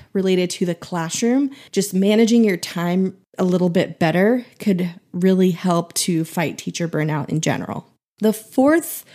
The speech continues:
way to s-, fight teacher burnout would be positive support. Burnout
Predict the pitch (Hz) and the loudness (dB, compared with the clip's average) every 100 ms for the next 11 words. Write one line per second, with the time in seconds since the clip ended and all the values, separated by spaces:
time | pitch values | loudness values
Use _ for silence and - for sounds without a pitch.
0 | - - _ 185 175 160 160 - - 170 | -20 -20 _ 2 4 4 2 0 -2 -2
1 | - - - 190 - - 180 185 175 202 | -2 -6 0 0 0 -6 -2 -2 0 2
2 | 220 226 226 247 269 294 - - - - | 2 2 0 2 0 0 -8 -20 -20 -12
3 | - 208 220 226 214 208 208 - - 190 | -2 0 2 2 4 2 -2 -10 -6 0
4 | - 143 139 - - _ - 190 214 247 | 0 0 -4 -10 -16 _ -10 0 2 4
5 | 269 262 269 269 | 4 4 2 -2